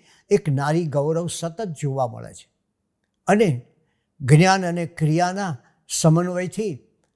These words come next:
આ જયંતી શ્રાવિકા જૈનાપૂર્વક ધર્મ આરાધના કરતી હતી. સાધુ સાધ્વીઓની અપાર શ્રદ્ધા સાથે વૈયાવચ્ચ કરતી હતી. તત્વજ્ઞાનમાં એને ઊંડી રુચિ,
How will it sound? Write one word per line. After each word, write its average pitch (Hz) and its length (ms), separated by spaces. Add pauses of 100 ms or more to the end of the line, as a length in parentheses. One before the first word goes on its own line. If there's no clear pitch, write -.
(180)
આ 143 180 (400)
જયંતી 156 580
શ્રાવિકા 147 840 (300)
જૈનાપૂર્વક 151 1080 (300)
ધર્મ 131 420
આરાધના 127 580
કરતી 156 480
હતી. 139 260 (600)
સાધુ 170 540 (260)
સાધ્વીઓની 185 920 (300)
અપાર 214 400
શ્રદ્ધા 151 480
સાથે 151 540 (280)
વૈયાવચ્ચ 170 640
કરતી 127 480
હતી. - 260 (600)
તત્વજ્ઞાનમાં 202 880
એને 220 120
ઊંડી 196 380
રુચિ, 175 520